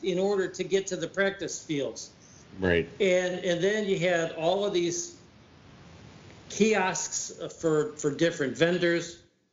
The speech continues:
Speaker 1: and things set up for kids to take part in. Uh, and it was just a more family-oriented experience. We haven't,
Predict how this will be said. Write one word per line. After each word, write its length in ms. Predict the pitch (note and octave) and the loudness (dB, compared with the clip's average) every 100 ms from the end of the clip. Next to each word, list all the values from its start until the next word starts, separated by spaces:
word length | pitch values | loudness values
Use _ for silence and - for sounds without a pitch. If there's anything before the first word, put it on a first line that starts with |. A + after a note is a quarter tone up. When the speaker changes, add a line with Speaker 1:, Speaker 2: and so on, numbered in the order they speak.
| - - - - - - - - - - - - - D3 | -20 -20 -20 -20 -20 -20 -20 -20 -20 -20 -20 -14 -4 2
Speaker 1:
and 360 | F#3 D#3+ D3+ | 4 4 0
things 380 | - F#3+ F#3+ F#3+ | 0 2 2 2
set 280 | - F3+ E3+ | 2 2 2
up 240 | E3 E3 | 0 -2
for 160 | - C3 | -8 -10
kids 520 | - - G3 F#3+ - | -8 2 4 4 -4
to 160 | - E3+ | 0 -2
take 440 | E3+ E3 E3 D#3+ | 0 0 0 0
part 300 | - D#3+ E3 | 2 2 4
in. 380 | D#3+ D#3 D3+ D3+ - - - - - C#3+ | 2 2 0 -2 -6 -18 -20 -20 -10 -2
Uh, 280 | C#3 C#3 - | 0 0 2
and 320 | F#3 F#3+ F3+ - | 2 2 -2 -4
it 240 | F3+ F3 | -2 0
was 300 | F3 E3 - | 2 0 0
just 320 | F3+ F#3+ F#3 E3+ | 2 2 2 2
a 280 | D3+ C#3 C3+ | 2 0 0
more 560 | D3+ E3+ E3+ E3 D#3+ | 2 4 4 2 0
family-oriented 1500 | - - - E3 E3 E3 D#3 D3 - D3+ D3 C#3+ C3 C3+ C3 | -2 -12 -2 2 2 2 0 0 0 2 4 2 2 0 0
experience. 840 | B2+ - - C#3 A2+ A2 - - - - - - - - - - - - - - - - - - A2+ | 0 -4 2 2 2 -4 -10 -16 -20 -20 -20 -20 -20 -20 -20 -20 -20 -20 -20 -20 -20 -20 -20 -14 2
We 160 | D3 | 4
haven't, 560 | D3+ F3+ F#3 E3 D3+ | 6 4 2 -2 -6